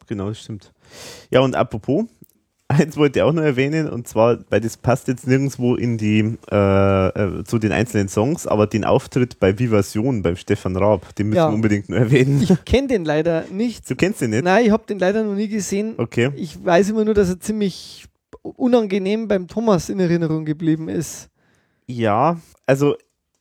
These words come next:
Speaker 2: Oder hört man immer.
Speaker 1: Also ich muss sagen, also es ist so, der Stefan Raab hat eigentlich genau das gemacht, wie er es sonst auch immer macht. Also er hat halt natürlich immer provoziert und hat halt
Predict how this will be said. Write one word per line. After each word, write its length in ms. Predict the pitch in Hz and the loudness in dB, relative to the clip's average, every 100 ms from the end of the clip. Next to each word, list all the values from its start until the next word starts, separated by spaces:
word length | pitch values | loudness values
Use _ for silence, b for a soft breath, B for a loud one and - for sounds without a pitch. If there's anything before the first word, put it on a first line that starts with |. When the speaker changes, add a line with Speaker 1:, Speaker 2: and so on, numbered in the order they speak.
| _ | _
Speaker 2:
Oder 180 | 208 165 | -4 4
hört 220 | 165 220 | 6 4
man 100 | 226 | 2
immer. 160 | - 175 | -4 0
Speaker 1:
Also 140 | 147 | 2
ich 160 | 156 160 | 0 0
muss 160 | 185 - | 0 2
sagen, 240 | 165 165 | 0 0
also 200 | 98 139 | -4 -4
es 80 | 147 | -4
ist 180 | 151 - | -6 -4
so, 240 | 127 113 - _ _ - | 0 0 0 _ _ -4
der 100 | 127 | -2
Stefan 280 | 120 143 135 | 0 0 2
Raab 240 | 98 143 196 | 4 2 0
hat 120 | 139 | -2
eigentlich 280 | 139 139 - | -2 -2 -2
genau 240 | 110 147 | 0 0
das 180 | 160 - | -2 -4
gemacht, 320 | 135 139 - | -6 -8 -4
wie 80 | 117 | -2
er 40 | |
es 120 | 113 - | -2 -4
sonst 320 | 131 - - | -6 -6 -4
auch 220 | 98 151 | -2 -2
immer 160 | 196 185 | -4 -4
macht. 320 | 190 - - | -4 -4 -6
Also 200 | 113 113 | -2 0
er 40 | |
hat 120 | 120 | 2
halt 120 | 127 117 | 0 -2
natürlich 320 | 113 123 117 | -4 -4 -4
immer 180 | 120 107 | -6 -6
provoziert 800 | - 95 90 - 170 196 190 123 | -4 -6 -6 -2 2 2 2 -2
und 320 | 117 113 - | -6 -6 -4
hat 180 | 113 120 | -2 -2
halt 180 | 110 | -4